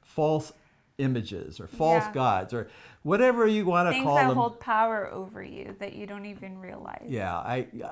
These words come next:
Speaker 1: I, I had some other words I was gonna say, but I'm not gonna say them.
Speaker 2: Hey,
Speaker 1: I'm being
Speaker 2: I,
Speaker 1: polite.
Speaker 2: I told you, I
Speaker 1: <laughs>
Speaker 2: literally felt like they held power over me. I didn't wanna throw them away.
Speaker 1: They are
Speaker 2: They were pretty.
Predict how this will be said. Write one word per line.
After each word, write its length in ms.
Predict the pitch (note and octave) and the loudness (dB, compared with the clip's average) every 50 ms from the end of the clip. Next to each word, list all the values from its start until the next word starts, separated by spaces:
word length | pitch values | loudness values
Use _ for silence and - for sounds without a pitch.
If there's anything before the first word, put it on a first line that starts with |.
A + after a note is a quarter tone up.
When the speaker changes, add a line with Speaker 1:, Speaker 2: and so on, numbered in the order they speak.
| D#3+ D#3 | -12 -8
Speaker 1:
I, 160 | D#3 A#2 B2+ - - | -8 -8 -8 -6 -6
I 160 | - A#2+ B2+ | -6 -4 -2
had 400 | C3 B2 A#2+ C3 C#3+ D3 C3 - | -2 -2 -2 -2 0 0 -2 -2
some 360 | - C3 A#2 A#2+ A2 A2 G#2+ - | -4 -4 -2 -2 -2 -4 -4 -6
other 160 | - A#2 B2+ | -4 -4 -2
words 260 | A#2 B2 B2 B2 A#2+ | 0 0 0 0 0
I 80 | B2 A2 | -2 -4
was 120 | G#2+ F#2+ | -4 -6
gonna 200 | - A#2 A2 A2 | -6 -8 -8 -8
say, 280 | G#2 - A2 G#2+ G#2 G#2 | -8 -8 -8 -8 -8 -8
but 180 | F#2 G2 F#2+ | -8 -8 -8
I'm 320 | G2+ G2 F#2+ F#2+ F#2 F2 D#2 E2 F2+ | -8 -8 -8 -10 -10 -12 -12 -12 -14
not 180 | D#2+ D2+ - | -16 -16 -16
gonna 180 | - C#3 C#3 - | -18 -18 -20 -18
say 120 | - - - - | -20 -20 -20 -20
them. 100 | - - | -18 -10
Speaker 2:
Hey, 280 | - D#4+ B3+ A3+ G3+ - | -6 -6 -4 -4 -4 -6
Speaker 1:
I'm 100 | - - | -6 -2
being 220 | - A3 A#3 B3 | 0 0 0 0
Speaker 2:
I, 40 | B3+ | -2
Speaker 1:
polite. 400 | - D3 B2+ G#2 G2 - - - - | -4 -4 -2 -2 -4 -4 -6 -2 0
Speaker 2:
I 160 | A#3 B3 B3+ | 0 4 6
told 320 | B3 A#3 - C#4+ D4+ B3 | 6 6 6 6 4 4
you, 120 | C#4 - A3+ | 4 2 0
I 400 | G3 - - A3+ A#3+ B3 - C4 | 2 6 8 8 8 8 6 4
Speaker 1:
<laughs> 20 | |
Speaker 2:
literally 460 | A#3+ B3 C4 C4 C4+ B3+ A#3+ A#3 A#3+ B3 | 2 2 2 2 0 0 -2 -4 -4 -6
felt 280 | - - A3 G#3 - - | -6 -8 -8 -8 -8 -8
like 320 | G#3+ A3 A3 G#3+ - _ | -8 -8 -8 -12 -16 _
they 180 | - G#3 G#3 A3+ | -12 -10 -10 -10
held 400 | A#3 A3+ G#3+ G3+ G#3 G3+ - _ | -8 -8 -8 -8 -8 -10 -14 _
power 360 | - C#4+ C#4+ D#4+ - - - G#3 | -6 -4 -4 -4 -4 -8 -10 -10
over 260 | G#3 G3 - F#3+ G3 | -10 -12 -12 -14 -14
me. 240 | - - - A3 A3+ - | -12 -12 -14 -14 -12 -8
I 100 | - A3+ | -8 -8
didn't 400 | G3+ - A3 G#3+ G#3+ A3+ - - | -6 -6 -8 -8 -8 -8 -10 -12
wanna 240 | G#3+ G#3+ G#3+ A3 G#3+ | -10 -10 -10 -10 -10
throw 180 | - G3 G3 G3+ | -8 -8 -8 -8
them 200 | G3 G3+ G3+ G3+ | -8 -12 -14 -14
away. 300 | G3+ G3 G3+ - - G#2 C3+ | -16 -14 -12 -12 -10 -8 -6
Speaker 1:
They 300 | C3 B2+ F#3+ F#3+ G3 G3+ | 0 2 4 4 4 4
are 40 | F#3+ | 4
Speaker 2:
They 100 | G3 G#3+ | 2 0
were 140 | G#3+ A3 A3 | 0 0 -2
pretty. 680 | A3 - F4 E4+ D4+ D#4 D4+ D4+ D4 C#4+ C#4+ E4 D#4 | -4 -4 -6 -6 -4 -4 -6 -4 -4 -4 -6 -6 -8